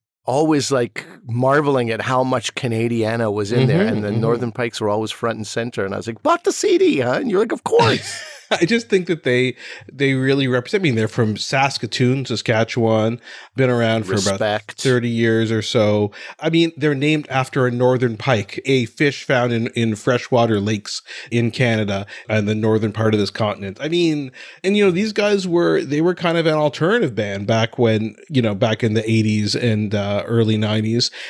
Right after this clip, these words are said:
Speaker 2: and then they kind of hit it big. Most people just kinda know them from She Ain't Pretty, which is, you know, I think not necessarily one of my favorite songs from them. Their albums are so deep and have s-, so many good tracks that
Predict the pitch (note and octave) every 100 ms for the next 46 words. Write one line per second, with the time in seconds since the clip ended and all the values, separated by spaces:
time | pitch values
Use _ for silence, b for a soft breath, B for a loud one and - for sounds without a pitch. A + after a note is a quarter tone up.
0 | B A#2 A#2 A#2 A2+ G#2+ A#2 A2 B2+ A2+
1 | G#2 A2 A2 E3 G#3 G#3 C#3+ A#2+ - -
2 | C3 A2 A2 G#2+ G2 G2 F#2+ A2+ G2+ -
3 | - G#2 G#2 G2+ G2 - G2 - C3+ B2
4 | B2+ A#2 G#2+ G2 A#2 - B B B -
5 | A#2+ B2 A2+ A#2 A2+ - A2 G#2+ G#2+ G2+
6 | G2+ G#2+ G2+ G2 G#2 G#2 - G#2 G#2 G#2
7 | C#3 - B B A2+ A2 G#2 G#2+ B2 C#3
8 | C3 A#2 A2 A2+ - D#3+ B2+ A2 D#3 C3
9 | A#2 A2 A#2 G#2+ - - D3+ C#3 B2+ A2+
10 | A2 - G#2+ A#2+ - - G2+